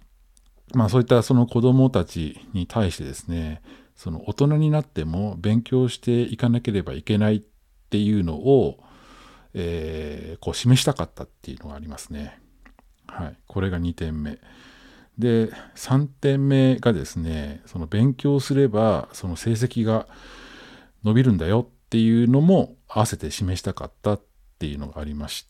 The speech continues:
て、まあ、今回この日本農業検定っていう試験を受けたわけなんですけれども、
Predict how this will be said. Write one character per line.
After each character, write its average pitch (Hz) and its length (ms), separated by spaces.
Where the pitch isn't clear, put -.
て、 87 420
ま 117 100
あ、 - 20
今 135 220
回 90 160
こ 98 120
の 98 240
日 110 120
本 110 280
農 110 220
業 113 260
検 107 300
定 69 140
っ 69 40
て - 200
い 69 40
う 69 40
試 - 100
験 80 220
を 76 60
受 - 160
け - 40
た - 60
わ 69 100
け 69 120
な 71 100
ん 73 80
で - 120
す - 100
け 76 100
れ 78 60
ど 85 100
も、 95 420